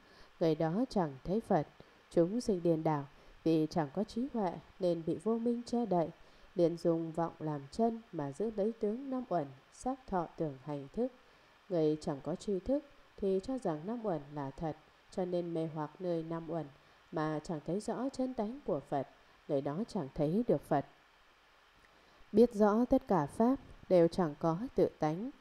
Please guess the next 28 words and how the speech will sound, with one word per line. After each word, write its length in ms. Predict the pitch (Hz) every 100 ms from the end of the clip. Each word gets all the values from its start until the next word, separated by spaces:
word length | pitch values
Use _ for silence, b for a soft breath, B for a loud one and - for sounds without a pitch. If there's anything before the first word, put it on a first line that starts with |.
| b b b
hiểu 160 | 175 127
pháp 280 | - 214 -
tánh 300 | 185 208 254
như 180 | 254 247
vậy, 240 | 165 151 165 - _
tức 140 | - 226
thấy 280 | - 170 208
lô 200 | 233 208
xá 280 | 208 - 170
na. 280 | 220 214 202 202 B B B B
Nếu 260 | 190 202 262
thấu 220 | 233 214 247
hiểu, 280 | 214 151 135 -
biết 200 | 190 226
rõ 180 | - 220
tự 180 | - 175
tánh 420 | - 156 214 277
của 200 | 214 143 143
tất 180 | 208
cả 160 | - 147 -
pháp, 180 | 214 247 B B B B -
vốn 400 | 180 185 254 285
đều 140 | 190
chẳng 240 | 139 - 135 131
có, 320 | 151 160 247 B B B -
được 200 | 165 170
như 120 | 175
thế 420 | 170 175 180 262